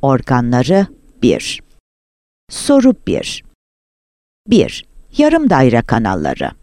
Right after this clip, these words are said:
İki, otolit taşları. Üç, vestibüler kanal. Dört, korti organı. Yukarıdakilerden hangileri kulağın işitme duyusuyla ilgili yapılardır? Seçenekler.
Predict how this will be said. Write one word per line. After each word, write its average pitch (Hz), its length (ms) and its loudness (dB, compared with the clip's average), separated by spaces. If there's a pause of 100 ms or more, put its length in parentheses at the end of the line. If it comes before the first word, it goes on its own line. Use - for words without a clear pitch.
(360)
İki, - 340 -2 (440)
otolit 247 520 2
taşları. - 640 -4 (600)
Üç, - 360 0 (220)
vestibüler 220 680 2
kanal. - 420 -6 (640)
Dört, 185 400 -2 (200)
korti 269 420 0
organı. 71 480 -4 (600)
Yukarıdakilerden 320 880 2
hangileri 143 880 0 (240)
kulağın 247 460 4
işitme 220 500 0
duyusuyla 147 520 0
ilgili 139 460 0
yapılardır? 90 880 -4 (1120)
Seçenekler. 110 960 -6